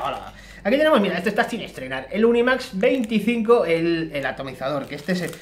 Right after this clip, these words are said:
vamos a ponerlo aquí, venga, no lo he estrenado, pero lo vamos a poner aquí para que quede bonito. El Unimax ya os lo enseñé en una revisión anterior de otro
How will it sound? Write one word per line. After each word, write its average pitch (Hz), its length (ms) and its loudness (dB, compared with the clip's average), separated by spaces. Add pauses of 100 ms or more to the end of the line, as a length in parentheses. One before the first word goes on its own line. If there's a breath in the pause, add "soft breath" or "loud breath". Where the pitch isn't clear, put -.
(200 loud breath)
vamos 135 160 -8
a 135 40 -4
ponerlo 120 280 -8
aquí, 107 160 -10
venga, 113 240 -8
no 143 100 -6
lo 156 60 0
he - 20 0
estrenado, 156 480 -2
pero 131 140 -4
lo 117 80 -6
vamos 135 200 -4
a 127 60 -8
poner 110 180 -12
aquí 139 200 -12
para 113 120 -10
que - 60 -18
quede 135 300 -10 (420 loud breath)
bonito. 123 600 -4
El 170 100 0
Unimax 240 460 4
ya 226 140 6
os 226 40 2
lo 226 80 2
enseñé 196 520 0 (180)
en 156 80 -6
una 185 120 0
revisión 170 420 -2
anterior 170 380 -4
de 156 100 -4
otro 160 360 -4